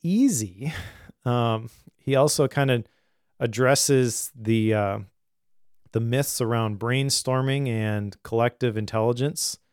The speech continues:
mentions that we actually generate ideas better when we do that individually. The better use of collective intelligence is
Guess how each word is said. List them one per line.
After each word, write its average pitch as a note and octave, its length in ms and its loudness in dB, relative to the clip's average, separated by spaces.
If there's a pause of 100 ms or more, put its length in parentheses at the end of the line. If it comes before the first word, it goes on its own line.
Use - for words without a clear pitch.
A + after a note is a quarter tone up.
(460)
mentions A2+ 640 -4
that G#2+ 440 -2 (300)
we A2+ 320 2
actually A#2 480 -2
generate A2+ 440 0
ideas G#2+ 440 0
better D3 360 2
when A2+ 280 -2
we G#2+ 120 -4
do A2+ 200 -2
that A2+ 220 -2
individually. B2 640 -4
The A2+ 140 -4
better A#2+ 260 4
use A2+ 280 0
of A2 120 -4
collective A#2 480 -2
intelligence A#2 640 -2
is G#2 220 -8